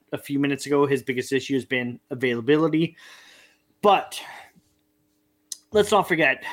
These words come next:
the biggest thing about Monday Night Football, the biggest thing about the Seahawks game tomorrow is not actually happening, uh,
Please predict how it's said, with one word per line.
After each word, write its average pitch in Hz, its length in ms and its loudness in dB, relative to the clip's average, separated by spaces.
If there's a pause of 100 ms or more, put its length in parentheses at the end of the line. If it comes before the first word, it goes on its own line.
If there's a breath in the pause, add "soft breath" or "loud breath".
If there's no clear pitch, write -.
(300 loud breath)
the 175 220 0
biggest 175 340 2
thing 175 140 -2
about 165 260 -2
Monday 147 280 -2
Night 139 140 -6
Football, 139 360 -2
the 123 60 -16
biggest 139 260 -2
thing 147 120 -2
about 143 180 -4
the - 60 -20
Seahawks 143 440 -6
game 135 240 -4
tomorrow 151 580 2
is 123 220 -4
not 139 320 0
actually 131 600 -2
happening, 131 760 -4 (420 loud breath)
uh, 120 300 6